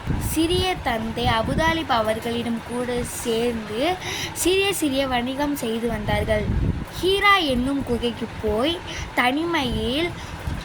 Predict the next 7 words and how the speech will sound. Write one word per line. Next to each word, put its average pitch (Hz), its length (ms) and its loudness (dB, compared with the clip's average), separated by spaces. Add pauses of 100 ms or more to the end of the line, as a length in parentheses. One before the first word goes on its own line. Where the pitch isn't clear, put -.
(340)
வழக்க 285 460 4
வழிபாடில் 277 640 2
வாழ்ந்தார்கள். 240 680 2 (680)
அந்த 262 280 4
நிலையில் 254 840 0 (440)
வானவர்கள் 302 880 4
ஜிப்ரேல் 339 680 2